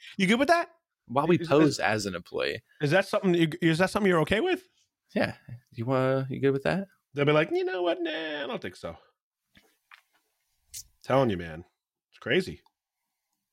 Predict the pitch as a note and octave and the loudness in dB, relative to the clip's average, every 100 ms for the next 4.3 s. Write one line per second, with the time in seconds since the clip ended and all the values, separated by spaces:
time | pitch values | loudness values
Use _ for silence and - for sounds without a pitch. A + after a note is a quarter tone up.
0 | _ _ A2+ D3 C#3 A2+ G#2+ G#2+ - F2 | _ _ 0 2 2 0 -2 -4 -6 -6
1 | F#2+ E2 E2+ E2+ - F2+ F2 E2+ E2+ F#2 | -8 -10 -10 -8 -8 -8 -8 -10 -6 -6
2 | F2 G2 - - - A2+ F#2 - _ _ | -6 -6 -4 -2 2 2 0 -8 _ _
3 | _ - - _ _ _ _ - G2 F2+ | _ -20 -20 _ _ _ _ 0 2 4
4 | F2 F2 | 4 2